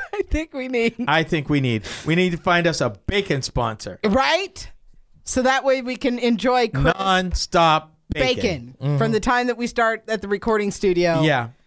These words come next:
Speaker 2: I think we'll talk to the suits about that.
Speaker 1: <laughs>
Speaker 2: I'm with you on that. Speaking of Americana.
Speaker 1: Yes, sir.
Speaker 2: Um, Volkswagen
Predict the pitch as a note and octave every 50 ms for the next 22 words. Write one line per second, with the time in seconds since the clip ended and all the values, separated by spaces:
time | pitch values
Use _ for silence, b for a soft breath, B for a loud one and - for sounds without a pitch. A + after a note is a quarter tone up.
0 | - - D#3 D#3 D#3 - E3 C#3+ E3+ C#3+ - E3+ D3+ C#3+ - C#3+ B2+ A#2+ - E3
1 | E3+ E3+ - G2+ - G#2 - - - G2+ - C4+ C4+ - - - F#4 F4 - -
2 | D#3 F3 F3+ F3 F3+ F3 - - C#3+ C3 A#2+ A2+ A2 A2+ G2+ G#3 - - - -
3 | E4+ - - _ - D4+ - B B B B B B B B B B B - -
4 | - - - - D#4 D#4+ D#4 D#4 - C4+ C4+ C4 C4 A#3+ - - E3+ F3+ G3 G3
5 | F#3+ G3 F#3+ F3 - - - - - - - - - - - C#3+ C#3+ D3+ D#3+ D#3+
6 | E3+ E3+ - - C3+ G#2+ E2+ - - - - _ - G3 A3 C4 C#4 E4+ F4+ B3+
7 | - - - - A3 G3 D#3+ C3 - b b b b - - F#3 F#3+ G3 G3 -
8 | - - _ - C3+ A2 G#2 C3 G3 C#4 F4 - - - D3+ B2 A2 G2 F2 F2+
9 | G2 C3 A3+